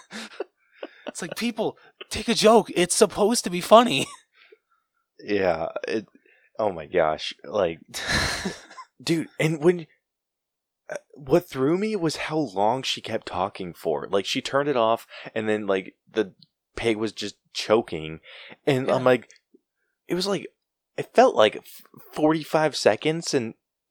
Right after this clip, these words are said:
Speaker 2: or, like, long, it felt longer than
Speaker 1: It
Speaker 2: that,
Speaker 1: felt like a
Speaker 2: honestly. It felt like
Speaker 1: it felt
Speaker 2: a good,
Speaker 1: like a
Speaker 2: like,
Speaker 1: minute.
Speaker 2: yeah, it felt <laughs> like a really long time, and I'm like, "Dude, like, did they just completely forget about that pig?" <laughs>
Speaker 1: Oh, shit.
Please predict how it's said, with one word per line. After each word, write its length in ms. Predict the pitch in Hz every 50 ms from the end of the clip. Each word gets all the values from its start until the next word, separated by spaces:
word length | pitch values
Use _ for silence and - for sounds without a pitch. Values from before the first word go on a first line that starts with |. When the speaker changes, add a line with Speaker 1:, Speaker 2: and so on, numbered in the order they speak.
| - -
Speaker 2:
or, 200 | - 143 131 113
like, 180 | 113 110 - - - _ _ -
long, 340 | 143 156 180 226 262 311 - -
it 180 | 196 220 247 -
felt 220 | - 427 - 285
longer 340 | 98 101 127 180 214 - -
than 140 | - 85 90
Speaker 1:
It 40 | 87
Speaker 2:
that, 40 | 85
Speaker 1:
felt 120 | 85 87 -
like 80 | 98
a 20 | 117
Speaker 2:
honestly. 400 | 147 139 - - 107 101 95 - - - - -
It 60 | 151
felt 200 | - - 254 -
like 140 | - 277 202
Speaker 1:
it 40 | -
felt 140 | 277 277 247
Speaker 2:
a 40 |
good, 100 | - -
Speaker 1:
like 120 | 135 117 107
a 20 |
Speaker 2:
like, 80 | 107 95
Speaker 1:
minute. 160 | - - - _ _ _ _
Speaker 2:
yeah, 280 | - 185 180 98 85 - - - - - 131 -
it 80 | - -
felt 440 | - 226 247 311 - - - - - - -
<laughs> 80 | 208 -
like 140 | 170 139 120
a 60 | 113
really 280 | 110 113 131 147 139
long 280 | 127 120 120 113 113 101
time, 380 | - - 127 110 90 87 90 85 - - - - 160 - _ _
and 160 | - 139 123 131
I'm 100 | 135 135
like, 240 | 131 127 120 - -
"Dude, 240 | - 240 220 147 - _ _ _
like, 300 | - 156 160 156 - - -
did 140 | - 156
they 120 | - 214 240
just 200 | - - - -
completely 440 | - 220 - - 202 220 - 214 -
forget 300 | - 196 170 - 196 196
about 180 | - 196 196 -
that 180 | 202 190 - -
pig?" 220 | 175 185 226 320 -
<laughs> 60 | - 254 - - - - 202 - - - 190 - - - - - 226 - - 392 - - - 403 - - - - - _ _ - - _ _ _ - - - _ _ - - - _ - - - - _ - - - - - - - - - _ _ - - - - - - - 185 180 175 170 165 165 165 170 175 180 180 180 175 _ -
Speaker 1:
Oh, 400 | 160 156 160 160 156 156 151 156
shit. 640 | 156 - - - - 156 147 143 143 143 139 143